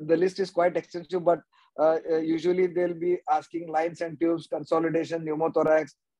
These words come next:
rib fractures. Then abdominal X-ray, there will be, like, obstructions or hollow viscous, uh, perforation. There may be rare, uh, uh, uh, images, like, you can, uh, find I V C filter. Then, uh, the patient may be on I A B P and you may have to identify the I A B P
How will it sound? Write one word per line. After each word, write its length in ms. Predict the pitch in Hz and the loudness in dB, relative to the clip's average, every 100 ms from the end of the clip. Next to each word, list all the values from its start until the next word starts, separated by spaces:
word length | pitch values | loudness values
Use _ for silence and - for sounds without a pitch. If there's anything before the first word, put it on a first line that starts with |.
| - | -6
rib 160 | 156 | -4
fractures. 720 | - 156 151 - 156 156 147 - _ _ _ _ _ _ _ | -2 -2 -2 2 2 2 -2 -18 _ _ _ _ _ _ _
Then 220 | 147 160 147 | 0 2 2
abdominal 380 | 147 170 170 170 | 4 4 4 2
X-ray, 400 | 160 - 165 165 | 0 0 2 4
there 160 | 160 | 2
will 100 | 160 | 0
be, 300 | 147 160 160 - | 0 0 0 -2
like, 300 | 147 151 151 - | 0 2 2 -2
obstructions 840 | 143 - 170 156 - 160 156 156 - | -8 -2 -2 -2 2 2 2 -4 0
or 260 | 147 151 143 | 2 2 2
hollow 240 | 147 160 | 0 0
viscous, 440 | 156 - 156 - - | -2 -6 -6 -8 -2
uh, 120 | 147 143 | 0 0
perforation. 500 | 143 139 151 147 156 - _ _ - | -2 -2 0 0 -2 -4 _ _ 0
There 160 | 151 | 2
may 120 | 160 | 4
be 180 | 165 165 | 4 6
rare, 480 | 160 165 170 175 170 | 6 6 8 8 6
uh, 300 | 165 160 156 143 156 | 4 2 0 -4 -10
uh, 420 | 151 151 147 147 | -8 -8 -8 -6
uh, 340 | 143 139 135 131 147 | -4 -4 -4 -2 0
images, 440 | 151 160 165 - | 4 6 4 4
like, 260 | 156 156 147 - | 6 6 2 -2
you 100 | 147 | 0
can, 220 | 156 147 - 143 | 0 -4 -8 -8
uh, 60 | 139 | 0
find 180 | 147 147 135 | 2 2 4
I 100 | 147 | 4
V 120 | 160 | 2
C 160 | 160 | 0
filter. 500 | 151 151 147 151 151 - _ _ _ | -2 -2 0 2 2 0 _ _ _
Then, 240 | 139 156 160 | 0 0 2
uh, 120 | 151 | 0
the 160 | 147 | 0
patient 340 | 151 156 156 165 | 0 0 -2 -2
may 140 | 165 | -2
be 140 | 156 165 | 2 4
on 220 | 165 165 | 4 2
I 140 | 147 156 | 0 0
A 40 | |
B 140 | 156 156 | 0 -2
P 140 | 165 | -2
and 160 | 160 156 | -2 -2
you 160 | 156 151 | -4 -2
may 100 | 160 | -2
have 220 | 156 156 | -2 -2
to 60 | 156 | -2
identify 440 | 143 156 139 151 | -2 -4 -4 -4
the 100 | 151 | 0
I 180 | 147 147 | 0 0
A 80 | 151 | 0
B 100 | 156 | -2
P 160 | 147 | -4